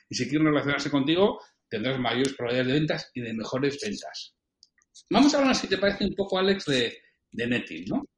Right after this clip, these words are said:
Que cuéntanos un poquito, porque es posible que los oyentes no sepan lo que es netting. Cuéntanos lo que es netting, porque es que además me interesa mucho a, a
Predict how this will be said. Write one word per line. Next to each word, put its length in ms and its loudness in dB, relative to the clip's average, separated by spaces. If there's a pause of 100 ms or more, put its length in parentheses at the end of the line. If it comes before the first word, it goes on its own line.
(280)
Que 280 0
cuéntanos 540 4 (300)
un 120 -2
poquito, 380 -2
porque 220 -4
es 100 -8
posible 540 2
que 100 2
los 300 2
oyentes 360 0
no 80 0
sepan 380 0
lo 160 -4
que 120 0
es 160 -4
netting. 460 0 (380)
Cuéntanos 340 0
lo 140 2
que 80 0
es 160 -4
netting, 220 0
porque 160 -4
es 60 -4
que 80 4
además 180 8
me 80 8
interesa 380 6
mucho 320 4
a, 120 4
a 160 2